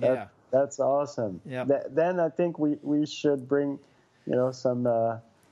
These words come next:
Speaker 1: some Pringles in there. <laughs>
Speaker 2: Okay.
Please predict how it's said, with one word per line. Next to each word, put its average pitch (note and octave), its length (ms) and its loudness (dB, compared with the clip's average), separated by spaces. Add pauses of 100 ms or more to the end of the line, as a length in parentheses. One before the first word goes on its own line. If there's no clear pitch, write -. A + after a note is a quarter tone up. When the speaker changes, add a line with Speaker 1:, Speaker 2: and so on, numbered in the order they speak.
(260)
Speaker 1:
some B2 200 0
Pringles C#3+ 540 0
in G#2+ 160 -4
there. E2+ 220 -6 (120)
<laughs> - 80 -2 (920)
Speaker 2:
Okay. F#3+ 1700 0